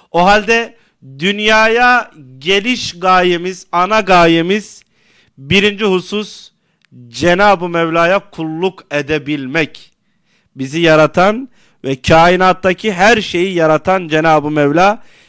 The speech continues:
insan oğlunu niçin yarattığını, evet onunla beraber insanları ve cinleri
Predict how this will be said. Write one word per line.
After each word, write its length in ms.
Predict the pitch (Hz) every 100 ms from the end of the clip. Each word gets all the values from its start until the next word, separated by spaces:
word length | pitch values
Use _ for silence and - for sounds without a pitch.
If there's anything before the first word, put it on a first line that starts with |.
| _ _
insan 580 | 165 175 170 - 208 214
oğlunu 840 | 190 165 160 160 151 156 185 202
niçin 500 | 175 196 185 - 151
yarattığını, 640 | 147 131 123 - 120 104 95
evet 240 | 147 170 131 -
onunla 400 | 131 170 185 165
beraber 520 | 151 147 143 185 202 - - - _ -
insanları 800 | 151 147 - 175 175 175 214
ve 140 | 190 156
cinleri 600 | 139 160 151 147 127